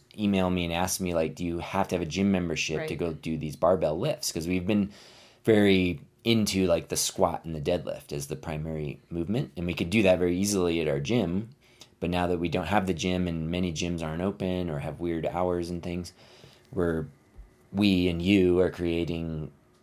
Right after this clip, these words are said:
Speaker 1: a very low equipment based at home strength training.
Speaker 2: Exactly. Yep. And I'm still working on it, so I don't have all the details, but we will have a, um, an equipment,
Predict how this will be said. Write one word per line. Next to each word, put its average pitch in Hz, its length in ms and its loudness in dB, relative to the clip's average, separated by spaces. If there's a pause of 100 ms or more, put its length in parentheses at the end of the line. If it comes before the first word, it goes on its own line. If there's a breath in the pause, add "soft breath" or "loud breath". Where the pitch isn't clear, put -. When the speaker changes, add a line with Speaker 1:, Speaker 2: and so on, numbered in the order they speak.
(120)
Speaker 1:
a 80 80 -2
very 92 440 6
low 90 840 6
equipment 85 540 -6 (880)
based 82 720 0
at 95 180 2
home 76 400 -6
strength - 300 -10
training. - 260 -16 (160)
Speaker 2:
Exactly. 185 580 -4
Yep. 196 220 0
And 202 160 0
I'm 196 120 2
still 254 220 -4
working 233 340 0
on 226 120 -2
it, 202 100 -4
so 214 100 -6
I - 20 0
don't 196 140 -2
have - 80 -12
all 180 120 -2
the 190 100 -4
details, 175 680 -8 (420 loud breath)
but 208 100 -8
we 208 140 -2
will 185 160 0
have 170 280 0
a, 175 80 -6 (160)
um, 170 300 -4
an - 140 -10
equipment, - 600 -10